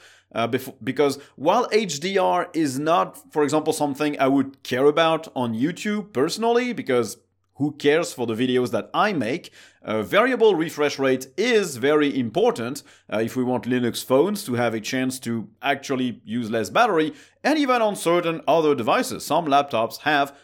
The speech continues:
variable refresh rate screens, which means that, for example, when you're browsing the web, they don't have to refresh at sixty hertz or hundred and forty-four hertz. Uh, they can refresh slower than that and thus save battery.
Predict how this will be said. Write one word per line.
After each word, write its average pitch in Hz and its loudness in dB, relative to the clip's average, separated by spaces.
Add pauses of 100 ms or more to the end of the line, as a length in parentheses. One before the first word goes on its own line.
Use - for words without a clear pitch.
(120)
variable 123 0
refresh 113 -4
rate 98 -6
screens, 175 -4 (260)
which 131 -4
means 139 -2
that, 123 0
for 131 -2
example, 131 0
when 120 -2
you're 117 -4
browsing 117 -2
the 110 -2
web, 175 2
they 123 -2
don't 120 -4
have 131 0
to 107 -8
refresh 113 -4
at 101 -6
sixty 143 -4
hertz 147 4
or 104 -6
hundred 147 -2
and 139 -4
forty-four 131 -4
hertz. 127 -4 (320)
Uh, 98 -4
they 127 -2
can 156 -2
refresh 120 -4
slower 117 -2
than 101 -6
that 160 0
and 151 -4
thus 120 0
save 101 -6
battery. 143 -2